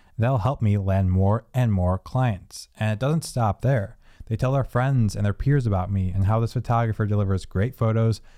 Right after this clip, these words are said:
faster than any other person they've worked with, and I get referrals. I get more clients. And meanwhile, the other guy is struggling.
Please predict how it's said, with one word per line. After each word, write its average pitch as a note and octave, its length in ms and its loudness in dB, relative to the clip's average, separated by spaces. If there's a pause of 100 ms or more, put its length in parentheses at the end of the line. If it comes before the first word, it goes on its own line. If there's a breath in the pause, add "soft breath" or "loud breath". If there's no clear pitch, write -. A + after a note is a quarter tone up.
(180 soft breath)
faster A2+ 400 0
than G#2 260 0
any A2 240 0
other G2 220 -2
person G2 340 -2
they've F#2+ 160 0
worked F#2+ 280 -2
with, - 240 -16 (400 soft breath)
and G#2 300 0
I G#2 80 0
get G2 240 -2
referrals. A2 600 -2 (140)
I A2 60 0
get G#2+ 220 -2
more G2+ 120 0
clients. A#2+ 640 -4 (100)
And G2+ 140 -2
meanwhile, G2 640 2
the G2+ 120 -4
other C3+ 200 0
guy D#3 240 2
is A#2+ 160 0
struggling. G#2 560 -2